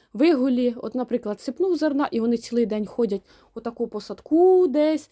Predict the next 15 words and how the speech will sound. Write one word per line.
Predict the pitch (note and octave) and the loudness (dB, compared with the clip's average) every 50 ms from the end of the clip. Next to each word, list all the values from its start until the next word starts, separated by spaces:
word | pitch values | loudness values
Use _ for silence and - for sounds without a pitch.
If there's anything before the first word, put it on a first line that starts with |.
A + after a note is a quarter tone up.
| _ - _ _ _ | _ -20 _ _ _
хробаки | _ - A3+ G#3 F#3+ G3+ G#3 - - D#4+ E4 E4 E4 E4 | _ -8 -8 -6 -6 -8 -10 -6 -2 0 0 2 2 0
шукають, | D#4 - - D4 D4 - D4+ D4 C#4+ C#4 C4+ C4+ B3+ A#3 - - | 0 -2 -4 -6 -4 -4 -2 0 0 0 0 0 -2 -2 -4 -8
пасуться | - G3+ - - - - E4+ F4 E4+ D#4+ - C#4 | -12 -14 -14 -10 -4 0 2 2 2 0 -2 -4
цілий | - - D4 C#4 C4 C4+ | -2 -2 -2 0 0 0
день. | B3+ G#3+ C4+ C4 C4 B3 - - _ _ _ | 0 0 0 0 0 -2 -4 -12 _ _ _
Тоді | - A3+ G#3+ D4 | -12 -6 -4 -2
зовсім | D4 A3 A#3+ D4 D4 - - C4+ - | 0 0 0 -2 -2 -4 -8 -12 -10
це | - A3+ | -6 -6
ін-, | G#3 G#3 A#3 A#3+ A3 - - - | -2 -2 -2 -2 -2 -6 -10 -4
по-іншому. | - A#3 A#3+ A#3 A3 - - A3 F#3+ G3+ | -2 0 2 2 0 0 -4 -6 -6 -4
Вони | G3+ A3+ A#3 A#3+ | -2 0 0 0
самі | A#3+ - G#3 G3+ A3 B3+ C#4+ | 0 0 -2 -2 0 -2 -2
знаходять | C4+ C4+ C#4+ C4+ - B3 B3 A3+ A#3+ A#3+ | -2 -4 -6 -4 -2 -2 -2 -2 -4 -4
собі | - - G#3+ G#3+ A3+ | -6 -8 -8 -6 -6
протеїни, | A3+ - C#4 C#4 - C4+ B3 G3+ G3+ B3 C4+ C#4 D4 D4 | -4 -2 -2 -2 0 -2 -2 0 0 0 2 2 0 0